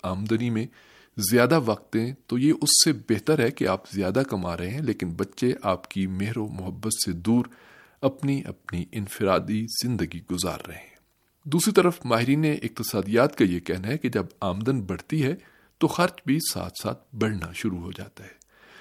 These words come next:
بعض اوقات زیادہ آمدنی کی خواہش میں خرچ بڑھ جاتا ہے جسے بعد میں کنٹرول کرنا دشوار ہو جاتا ہے۔ بچوں سے زیادہ ماؤں اور بیویوں کو اس بات پر توجہ رکھنی چاہیے کہ اپنے شوہر سے زیادہ آمدن کی فرمائش کر کے اسے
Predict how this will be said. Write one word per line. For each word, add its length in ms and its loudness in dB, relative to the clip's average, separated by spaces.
بعض 220 8
اوقات 300 6
زیادہ 380 4
آمدنی 380 -2
کی 120 -2
خواہش 440 -4
میں 100 -2
خرچ 380 0
بڑھ 200 -4
جاتا 340 2
ہے 100 -2
جسے 220 0
بعد 200 6
میں 100 -2
کنٹرول 400 0
کرنا 380 -6
دشوار 600 0
ہو 60 -2
جاتا 360 -12
ہے۔ 640 -16
بچوں 300 2
سے 140 0
زیادہ 240 6
ماؤں 520 2
اور 160 0
بیویوں 500 0
کو 180 0
اس 240 -2
بات 300 2
پر 80 0
توجہ 460 2
رکھنی 260 -2
چاہیے 320 -4
کہ 140 -4
اپنے 320 -4
شوہر 360 -2
سے 260 0
زیادہ 420 2
آمدن 380 -4
کی 120 -4
فرمائش 600 -2
کر 200 -6
کے 140 -2
اسے 260 2